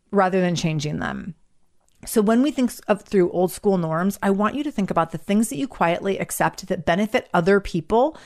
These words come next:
that do not benefit you. I'm gonna say that again. The things that you quietly accept that benefit other people but do not benefit you. So an example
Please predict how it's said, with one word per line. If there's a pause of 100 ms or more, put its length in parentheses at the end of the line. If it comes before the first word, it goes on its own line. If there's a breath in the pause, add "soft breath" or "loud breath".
(140 loud breath)
that
do
not
benefit
you.
I'm
gonna
say
that
again. (300 soft breath)
The
things
that
you
quietly
accept
that
benefit
other
people
but
do
not
benefit
you. (240)
So
an
example